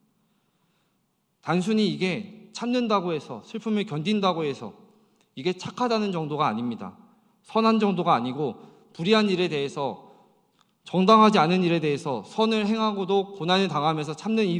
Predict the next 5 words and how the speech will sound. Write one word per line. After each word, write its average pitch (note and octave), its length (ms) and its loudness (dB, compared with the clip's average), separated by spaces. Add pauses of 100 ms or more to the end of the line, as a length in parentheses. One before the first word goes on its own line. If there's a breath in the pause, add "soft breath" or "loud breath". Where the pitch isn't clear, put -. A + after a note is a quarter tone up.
(140)
일이 E3 760 -2 (380 loud breath)
합당한 A#3+ 560 2
일도 C#3+ 500 -6 (1000)
당연한 G3+ 500 2
일도 B2+ 480 -6